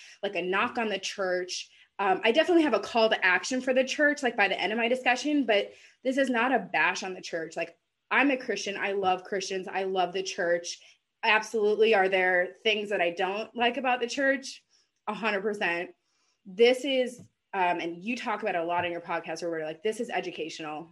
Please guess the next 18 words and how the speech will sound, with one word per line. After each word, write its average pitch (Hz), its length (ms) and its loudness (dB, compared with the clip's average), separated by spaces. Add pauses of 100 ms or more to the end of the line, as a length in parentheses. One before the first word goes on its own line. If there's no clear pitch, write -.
(120)
right? 175 180 -6
So 220 80 -2
this 226 140 0
is 269 240 -4
for 233 100 -2
people 240 220 -4
that 254 100 -2
maybe 233 200 0
that 277 200 -2
don't 262 160 0
even 233 320 0
know 233 200 0
they're 220 280 0
in 285 220 0
something 175 680 -6 (640)
that 202 360 2
is 214 100 -2
predatory. 262 760 -6